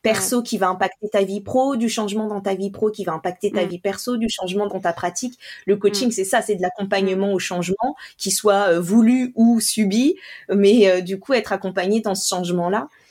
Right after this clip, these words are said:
Speaker 1: Et donc, euh, et donc, ça peut être tout type de changement, finalement, parce que quand on est enseignant, du changement, on en vit tout le temps.
Speaker 2: C'est clair. C'est clair, intéressant. Et du coup, bah,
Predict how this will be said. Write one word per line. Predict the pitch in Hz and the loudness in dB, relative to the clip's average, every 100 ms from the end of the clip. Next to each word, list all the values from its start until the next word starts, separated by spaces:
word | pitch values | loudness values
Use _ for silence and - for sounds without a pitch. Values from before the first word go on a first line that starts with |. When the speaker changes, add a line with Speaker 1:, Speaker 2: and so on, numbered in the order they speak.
| _ - | _ -6
Speaker 1:
Et | 170 | -2
donc, | 202 226 | 0 0
euh, | 180 156 151 147 147 - 87 64 - | 0 0 -2 -6 -8 -10 -10 -12 -6
et | - | -2
donc, | 180 226 | 0 0
ça | 233 | 0
peut | 175 170 | -2 0
être | 208 - | 0 -2
tout | 151 - 285 | -8 -2 -2
type | 247 - 214 | -2 -4 -2
de | 180 180 | 0 -2
changement, | - 185 185 247 | -2 -4 0 -2
finalement, | 233 180 165 180 | -2 -4 -2 -2
parce | 175 147 - | -4 -8 -10
que | |
quand | 156 170 135 | -10 -12 -8
on | 151 | -8
est | 147 | -6
enseignant, | 143 - 160 220 | -6 -6 -4 0
du | 202 | 0
changement, | - 156 165 202 220 | -2 -6 -2 -2 -2
on | 156 139 | -4 -6
en | |
vit | 147 190 190 | -4 -6 -8
tout | - | -8
le | 196 | -8
temps. | - 233 - _ - - _ | -4 -8 -8 _ -20 -20 _
Speaker 2:
C'est | - | -16
clair. | 196 190 180 - _ _ _ _ _ _ _ _ | -12 -12 -14 -18 _ _ _ _ _ _ _ _
C'est | - 208 | -14 -12
clair, | 190 190 202 | -12 -14 -10
intéressant. | 208 233 226 214 208 - - - - - | -6 -6 -6 -8 -10 -16 -20 -18 -16 -8
Et | 220 | -6
du | 202 | -6
coup, | 208 294 | -8 -4
bah, | 220 196 | -4 -6